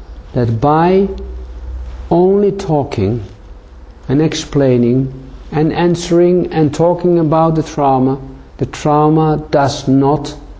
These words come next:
go out of a person. So with the tech-, these techniques, they're techniques that work on the energy of the body.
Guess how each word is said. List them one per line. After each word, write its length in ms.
go 400
out 260
of 140
a 40
person. 600
So 400
with 800
the 240
tech-, 360
these 360
techniques, 880
they're 140
techniques 720
that 220
work 440
on 220
the 140
energy 500
of 280
the 60
body. 380